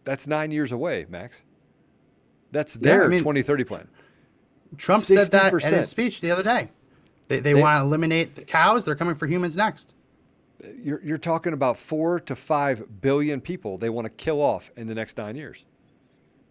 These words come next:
Speaker 1: They wanna kill you off. I mean, I'm not, th-, this isn't made up. I'm not, this isn't hyperbole. And, and they wanna lie, cheat, and steal.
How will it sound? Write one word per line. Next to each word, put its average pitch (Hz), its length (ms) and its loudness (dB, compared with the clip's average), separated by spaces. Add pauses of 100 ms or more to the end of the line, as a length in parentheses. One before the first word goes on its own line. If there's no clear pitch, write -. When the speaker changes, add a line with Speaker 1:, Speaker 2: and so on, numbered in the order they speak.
(280)
Speaker 1:
They 107 100 -4
wanna 160 160 0
kill 151 240 0
you 175 180 -2
off. 170 180 -4 (2250)
I 139 60 -4
mean, 135 240 -6 (800)
I'm 139 100 -2
not, 175 260 0
th-, 156 140 -14
this 156 160 -8
isn't 208 220 -4
made 170 240 4
up. 190 180 4
I'm 127 80 -6
not, 190 220 -2 (200)
this 165 200 -2
isn't 233 220 -4
hyperbole. 180 680 0 (1040)
And, 147 180 -8
and 170 140 -2
they 196 60 2
wanna 214 220 4
lie, 165 320 4
cheat, 185 300 -4
and 147 100 -8
steal. 190 420 -2